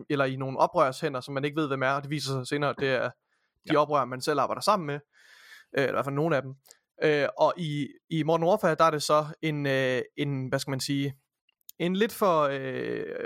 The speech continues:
Speaker 1: overmodig, øh, general eller kommandør, som giver,
Speaker 2: Mm.
Speaker 1: som mister nogle atommissiler eller nogle, nogle ballistiske missiler til, øh, russerne. <laughs> Så på den måde, og så
Speaker 2: Ja.
Speaker 1: skal man ligesom ud og jagte og finde de våben
Speaker 2: Det
Speaker 1: og få dem tilbage. Ja, men, men, ja, det er rigtigt, det er
Speaker 2: Men,
Speaker 1: rigtigt.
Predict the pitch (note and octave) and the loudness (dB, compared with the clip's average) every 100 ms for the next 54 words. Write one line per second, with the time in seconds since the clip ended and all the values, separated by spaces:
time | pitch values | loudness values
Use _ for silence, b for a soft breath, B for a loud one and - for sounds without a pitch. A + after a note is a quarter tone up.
0 | - D#3+ F3+ F#3+ E3+ D#3+ D#3+ - _ D3 | -2 2 4 4 2 2 0 -4 _ 0
1 | C#3 C3+ C#3+ E3+ E3+ C3+ B2 B2+ B2+ B2+ | 0 0 2 4 4 2 -6 -4 -2 -2
2 | C3 D#3 E3 G3 D#3 D#3+ C#3+ C#3 F3 C3+ | -2 0 4 4 2 -4 -6 -2 0 0
3 | - b - A#2+ D#3+ D#3+ F#3 - D3 C#3+ | -4 b -12 -4 -2 2 2 2 0 -2
4 | C#3 C3+ C#3 D3 - F3+ C#3 C#3 C3 D3+ | -4 -6 -4 -2 2 0 0 -6 -4 0
5 | B2 C3 C3 B2+ C#3 C#3 D3 E3 - D3 | 0 0 -4 -4 -4 0 0 0 -2 -6
6 | D3 C3 F3 C3+ B2 - - D3 C#3+ - | -4 -2 -2 0 -2 -4 -2 0 -2 -8
7 | _ _ D#3 C3+ C3 B2 C#3+ C#3+ B2+ A#2+ | _ _ -4 0 0 0 0 0 -2 -4
8 | - _ _ _ _ _ _ _ - D#3+ | -10 _ _ _ _ _ _ _ 0 2
9 | F3+ D3+ C3 F#3 D#3 F#3+ E3+ D3 F#3+ - | 4 2 2 0 0 0 0 0 0 0
10 | E3+ D#3+ D#3+ F3 F#3 D3+ D3 E3 C#3+ C#3+ | 0 0 -4 0 2 4 4 2 -2 -2
11 | E3+ E3+ E3 E3 D3+ G3+ C3 C#3 C3+ - | -2 -2 -2 0 2 0 -2 -6 -4 -2
12 | C3+ C#3+ B B B - - E3+ F3+ F#3 | 0 -2 B B B -8 2 2 2 -2
13 | G#3 G#3 F#3+ F#3 D#3+ F3 A#3 A3 G#3+ D#3 | -2 -4 -2 0 2 2 2 2 -2 -4
14 | F#3 F#3 A#3 B3+ | -2 4 4 4